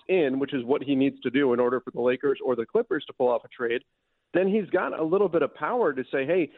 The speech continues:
look, I'll only opt in for these teams and I'll only stick around and sign an extension with these teams as well." So he will have a major say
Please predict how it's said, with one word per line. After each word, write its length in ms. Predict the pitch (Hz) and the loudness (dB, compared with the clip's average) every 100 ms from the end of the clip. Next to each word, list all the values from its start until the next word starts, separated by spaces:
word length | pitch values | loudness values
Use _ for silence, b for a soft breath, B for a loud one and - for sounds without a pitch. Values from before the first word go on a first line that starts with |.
| b b | b b
look, 180 | 190 180 - | 0 0 0
I'll 180 | 160 185 | -2 0
only 300 | 175 190 180 | 0 0 0
opt 280 | 139 147 - | 0 -4 -2
in 200 | 170 151 | 0 0
for 140 | 139 | -2
these 320 | 123 135 156 147 - | -2 -2 -2 -6 -2
teams 420 | 156 156 131 123 - _ _ - | 2 4 2 0 -6 _ _ -2
and 360 | 147 135 131 120 _ | 0 0 -2 -6 _
I'll 160 | - 131 | -4 0
only 340 | 135 165 151 - | 0 0 -2 -2
stick 200 | 160 - | -6 -2
around 460 | 123 135 127 113 110 _ _ | -2 0 -2 -4 -8 _ _
and 120 | 143 131 | -6 -2
sign 180 | 143 127 | -2 0
an 100 | 120 | -2
extension 520 | 120 - 175 170 139 | -4 -2 -2 0 -2
with 120 | 127 | -2
these 200 | 131 135 | -2 -4
teams 280 | 120 143 127 | 0 0 0
as 100 | 120 110 | -2 0
well." 240 | 143 135 - | 0 0 0
So 220 | 123 107 _ _ _ _ _ _ | 0 -2 _ _ _ _ _ _
he 160 | 190 | 0
will 160 | 269 233 | 2 2
have 180 | 143 131 | 0 -4
a 60 | |
major 500 | 123 120 143 151 127 117 - | -4 0 0 0 -2 -4 -2
say 340 | 123 117 110 | -2 -2 -6